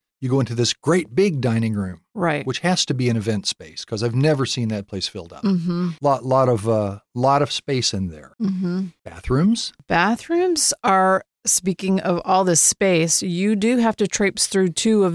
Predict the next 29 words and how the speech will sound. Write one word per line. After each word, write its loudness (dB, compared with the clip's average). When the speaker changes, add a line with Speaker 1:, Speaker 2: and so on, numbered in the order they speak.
Speaker 2:
the 2
Speaker 1:
<laughs> -18
Speaker 2:
dining 4
areas 2
to -4
get -2
to -4
the 0
bathroom, -2
which -2
is -4
way 4
in 0
the 2
very 2
back -4
of -6
the -4
restaurant. -8
The -2
Bathrooms 0
are -6
kinda -2
small, 0
couple -4
stalls. 2
Lighting 4
is 2
okay. 2